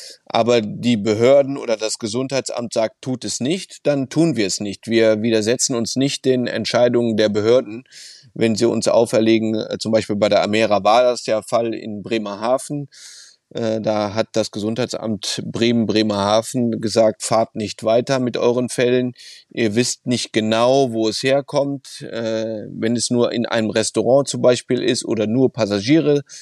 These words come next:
ist, dann ist es nicht so schlimm. Aber wenn, wenn dann irgendwann das, die Entwicklung nicht mehr vorhersehbar ist,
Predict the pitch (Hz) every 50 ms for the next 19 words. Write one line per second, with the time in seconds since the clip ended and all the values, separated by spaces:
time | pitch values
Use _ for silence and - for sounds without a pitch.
0 | - - _ _ _ - - 143 123 - 123 127 131 135 - 127 113 - 123 117
1 | - - 110 - - 127 135 139 135 131 113 113 110 107 110 113 113 110 107 95
2 | 101 113 110 110 113 110 113 120 - 135 131 131 127 123 107 113 113 113 113 110
3 | 107 _ - - - - - _ _ _ - 110 104 - - - - - 123 98
4 | 110 110 - 135 131 - - 123 113 117 113 110 - - - 120 107 - - 113
5 | 107 110 120 123 135 117 113 120 110 95 101 104 104 101 - 110 120 - - -
6 | -